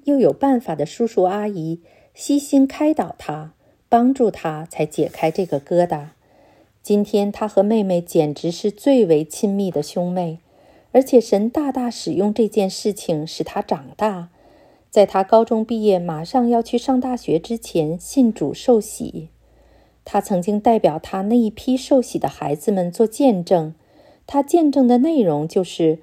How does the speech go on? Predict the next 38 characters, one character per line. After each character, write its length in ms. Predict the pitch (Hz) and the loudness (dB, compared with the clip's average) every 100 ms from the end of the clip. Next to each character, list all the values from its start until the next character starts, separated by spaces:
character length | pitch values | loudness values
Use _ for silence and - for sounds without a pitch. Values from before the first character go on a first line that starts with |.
| - _ - | -10 _ -4
他 140 | 226 | -2
如 260 | 196 190 247 | 2 4 4
何 220 | 202 180 | 4 4
从 240 | - 190 | 2 -4
这 160 | 285 262 | 0 0
件 200 | 226 185 | 0 -2
事 220 | - 240 | -2 -6
情 160 | - 170 | -2 -2
的 120 | 160 | -2
过 220 | - 247 | 4 4
程 240 | 208 170 | 4 -4
和 160 | 175 170 | 0 0
结 320 | 170 - 165 | 0 0 0
果 360 | 190 190 147 - | 2 0 -2 -6
看 240 | - 247 | -4 -4
见 220 | 190 170 160 | 0 -2 -2
神。 460 | - - 147 165 - _ _ _ _ _ _ _ _ _ _ _ _ _ _ _ _ _ _ | -4 -4 -4 -10 -16 _ _ _ _ _ _ _ _ _ _ _ _ _ _ _ _ _ _
经 240 | - 233 | 2 4
过 180 | 233 214 | 6 4
种 320 | 185 156 156 | 4 0 0
种， 360 | 196 175 143 165 170 _ _ | 0 0 0 -8 -18 _ _
我 140 | 196 202 | 2 2
已 100 | 196 | 2
经 220 | - 180 | -2 -6
深 280 | - 262 262 | 0 2 2
信 400 | 269 254 208 180 | 2 0 0 -2
我 160 | - 165 | 2 2
们 140 | 160 | 2
的 100 | 185 | -2
神 480 | 170 - 147 147 170 | -4 -2 0 0 -6
是 220 | - - 180 | -8 -4 -4
信 380 | - 262 220 | 0 2 2
实 560 | 190 - 143 143 160 - - | 0 -8 -6 -6 -6 -10 -2
又 180 | 190 175 | 0 0
慈 320 | - - 151 | -4 -6 -4
爱 220 | 190 190 | -4 -4
的 120 | 156 | -6
神， 440 | - - 135 147 | -6 -8 -8 -10